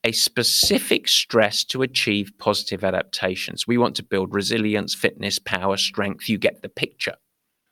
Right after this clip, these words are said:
Well, your most effective training doesn't arrive out of mixing in a whole bunch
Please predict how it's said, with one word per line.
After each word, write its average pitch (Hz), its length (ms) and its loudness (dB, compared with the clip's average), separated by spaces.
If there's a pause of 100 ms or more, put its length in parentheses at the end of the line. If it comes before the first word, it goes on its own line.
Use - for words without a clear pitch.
Well, - 400 2
your 185 480 8
most 151 480 4
effective - 680 -4 (140)
training 131 840 2 (1200)
doesn't 165 400 2
arrive 117 800 2 (840)
out 135 120 4
of 117 120 2
mixing 127 560 2
in 117 260 2
a 123 200 2
whole 190 720 8
bunch 117 680 0